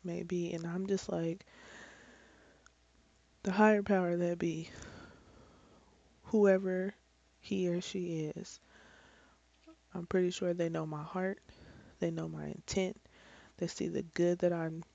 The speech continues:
doing in the world, um, and I would hope that that is enough. I don't have to go and sit hours in a facility and, and to prove, you know, that that is,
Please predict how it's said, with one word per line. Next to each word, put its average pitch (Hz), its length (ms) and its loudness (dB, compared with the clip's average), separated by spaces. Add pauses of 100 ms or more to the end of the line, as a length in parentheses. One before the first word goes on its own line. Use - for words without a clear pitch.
(140)
doing 175 320 2
in 165 140 -2
the 165 60 -4
world, 180 600 0 (460)
um, 160 400 -4 (580)
and 170 100 -2
I 151 100 0
would 156 140 0
hope 170 220 2
that - 160 0
that 156 140 0
is 147 140 -4
enough. 160 500 -2 (240)
I 175 80 0
don't 160 280 -4
have 160 340 -2
to 165 100 -2
go 160 360 0
and 160 120 -6
sit 165 260 0
hours 165 480 -2 (720)
in 170 120 2
a 165 60 -2
facility 190 800 0 (1200)
and, 160 360 0
and 156 400 -4 (380)
to 175 160 0
prove, 170 640 2 (1080)
you 180 100 0
know, 165 160 0
that 160 200 2
that 160 240 4
is, - 600 -2